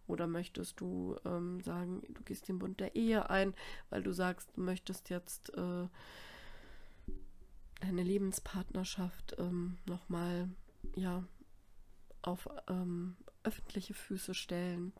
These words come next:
Oder sagst du, du möchtest gerne eine Fernreise machen, vielleicht nach Hawaii oder nach Australien? Oder vielleicht möchtest du ein paar Tage Auszeit in einem Kloster haben? Oder du möchtest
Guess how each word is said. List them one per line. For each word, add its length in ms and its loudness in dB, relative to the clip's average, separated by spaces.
Oder 340 2
sagst 400 0
du, 120 -4
du 100 -4
möchtest 600 -4
gerne 320 2
eine 160 2
Fernreise 600 2
machen, 420 -2
vielleicht 280 0
nach 160 -2
Hawaii 520 8
oder 220 0
nach 160 -2
Australien? 800 2
Oder 140 0
vielleicht 320 -4
möchtest 340 -4
du 60 -2
ein 120 -4
paar 140 -4
Tage 360 -2
Auszeit 540 0
in 100 0
einem 220 -2
Kloster 600 2
haben? 460 2
Oder 600 0
du 80 -6
möchtest 500 -6